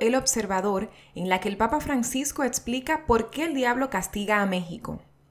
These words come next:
La entrevista fue grabada hace varios meses, pero el fragmento ha cobrado más vigencia últimamente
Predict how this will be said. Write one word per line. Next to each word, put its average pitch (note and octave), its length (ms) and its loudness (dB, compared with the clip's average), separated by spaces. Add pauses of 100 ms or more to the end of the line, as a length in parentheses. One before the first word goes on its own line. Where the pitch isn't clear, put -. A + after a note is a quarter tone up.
(160)
La A#3+ 160 6
entrevista C4+ 540 6
fue A#3 160 6
grabada A3+ 520 6
hace A3 200 0
varios G3+ 360 0
meses, A#3+ 500 -2 (200)
pero F3+ 180 2
el F3+ 100 0
fragmento G#3 680 -2
ha A#3 140 8
cobrado C#4+ 400 2
más A#3+ 260 2
vigencia B3+ 680 0
últimamente B3+ 880 -2